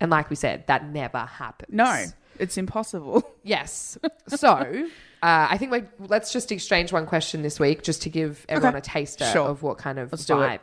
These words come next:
Speaker 1: we're putting down.
Speaker 2: Okay.
Speaker 1: Would you like me to go first?
Speaker 2: Uh, yeah.
Speaker 1: Okay. Vicky Hanlon.
Speaker 2: Hello.
Speaker 1: Just to see, <laughs> hello.
Speaker 2: Hello.
Speaker 1: Uh, just to see if you are more of an Emily,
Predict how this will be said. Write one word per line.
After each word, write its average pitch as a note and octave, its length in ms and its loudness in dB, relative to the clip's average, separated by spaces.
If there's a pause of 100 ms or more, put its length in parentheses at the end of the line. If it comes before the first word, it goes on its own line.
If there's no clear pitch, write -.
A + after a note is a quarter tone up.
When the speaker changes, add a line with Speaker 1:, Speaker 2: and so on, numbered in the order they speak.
(120)
Speaker 1:
we're A2+ 260 -2 (160)
putting - 240 -2
down. F2+ 340 -4
Speaker 2:
Okay. E4+ 160 4 (580)
Speaker 1:
Would - 80 -4
you E3 60 6
like C3 140 4
me D#3+ 100 2
to D3 60 4
go - 60 2
first? - 520 -4
Speaker 2:
Uh, F#3 360 6
yeah. G#4 140 4 (460)
Speaker 1:
Okay. D#3 300 -2 (320)
Vicky B3 240 -2
Hanlon. D3+ 540 -6 (100)
Speaker 2:
Hello. - 160 -2 (680)
Speaker 1:
Just C#4 260 0
to A3+ 80 2
see, D3+ 640 2 (100)
<laughs> - 40 -20
hello. F3 720 2
Speaker 2:
Hello. A#3+ 260 -4 (420)
Speaker 1:
Uh, E3 180 2
just - 280 0
to A#3 80 0
see D#3 440 4
if D#3+ 180 -4
you F3+ 140 4
are D3 200 8
more F#3+ 240 2
of F3 60 2
an D3 80 2
Emily, D3+ 540 -6